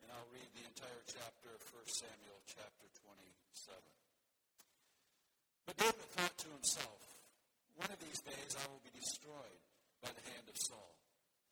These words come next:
The best thing I can do is escape to the land of the Philistines. Then Saul will give up searching for me anywhere in Israel, and I will slip out of his hand." So David and the six hundred men with him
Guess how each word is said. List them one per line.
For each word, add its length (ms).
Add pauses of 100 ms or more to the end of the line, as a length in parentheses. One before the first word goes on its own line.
(280)
The 80
best 320
thing 160
I 160
can 160
do 120 (120)
is 160
escape 560
to 80
the 160
land 320
of 80
the 160
Philistines. 800 (760)
Then 120 (160)
Saul 400
will 160
give 160
up 120 (120)
searching 400
for 240
me 80 (160)
anywhere 480
in 40 (120)
Israel, 400 (240)
and 120
I 120
will 240
slip 200 (120)
out 280 (120)
of 80
his 160
hand." 320 (800)
So 240
David 320 (480)
and 80
the 80
six 320
hundred 320
men 120 (120)
with 160
him 160